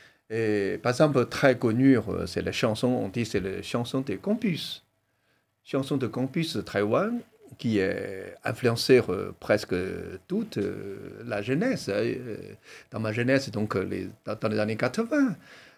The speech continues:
Euh, moi-même, je connais, euh, à peu près, euh, centaines de chansons de campus. À l'époque, on chantait uniquement des chansons de Taïwanais, voilà. Et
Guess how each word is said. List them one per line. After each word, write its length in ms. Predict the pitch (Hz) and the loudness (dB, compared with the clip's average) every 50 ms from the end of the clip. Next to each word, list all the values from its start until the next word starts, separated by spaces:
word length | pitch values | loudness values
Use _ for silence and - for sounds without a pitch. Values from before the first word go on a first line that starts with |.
| _ 104 | _ -4
Euh, 160 | 101 101 104 104 | -4 -4 -4 -4
moi-même, 480 | 107 113 120 143 190 262 294 277 180 | -2 0 0 2 4 4 4 4 4
je 120 | 135 127 127 | 6 4 4
connais, 560 | 127 - 104 98 110 110 107 104 98 98 104 | 4 4 4 6 6 6 6 6 4 2 -2
euh, 300 | 107 101 101 98 92 90 - - | -6 -8 -8 -8 -8 -10 -10 -6
à 80 | - 110 | -6 -4
peu 140 | - 107 107 | -2 -2 -2
près, 240 | - - 123 117 113 | 2 2 2 2 2
euh, 120 | 98 92 92 | -2 -6 -2
centaines 420 | - - 131 131 120 135 127 131 | 2 2 2 4 4 4 4 4
de 440 | 123 113 98 98 101 98 98 98 95 | 2 0 -2 -2 -2 -4 -6 -6 -4
chansons 420 | - - - 113 107 - - 123 123 | -2 -2 -2 -2 -2 0 2 2 2
de 140 | 110 110 | 2 -2
campus. 580 | 92 - - 120 135 139 233 262 247 - - - 87 76 | -6 -4 -2 -2 0 4 4 4 4 2 -2 -6 -6 -6
À 80 | 87 107 | -6 -8
l'époque, 360 | 110 107 - 220 214 - - | -8 0 0 0 0 0 -4
on 200 | 120 104 107 120 | -4 -4 -6 -8
chantait 400 | 120 - 196 202 - 233 254 247 240 | -8 -8 -10 -6 -6 -8 -6 -2 0
uniquement 480 | 247 285 311 269 - - 240 285 302 | 2 2 2 2 0 0 0 0 0
des 180 | 277 - - 127 | -2 -4 -6 -6
chansons 320 | - - 147 139 - 151 | -4 -6 -6 -4 -4 -4
de 100 | 139 120 98 | -4 -4 -4
Taïwanais, 440 | - 117 107 107 101 101 98 95 | -2 -2 -2 -2 -2 -4 -6 -10
voilà. 260 | 92 95 90 82 85 - _ _ _ - - - - - - - - - - _ | -12 -14 -14 -16 -18 -20 _ _ _ -20 -20 -20 -20 -20 -20 -20 -20 -20 -16 _
Et 400 | 104 101 101 95 95 92 98 | -2 -2 0 0 -2 -4 -8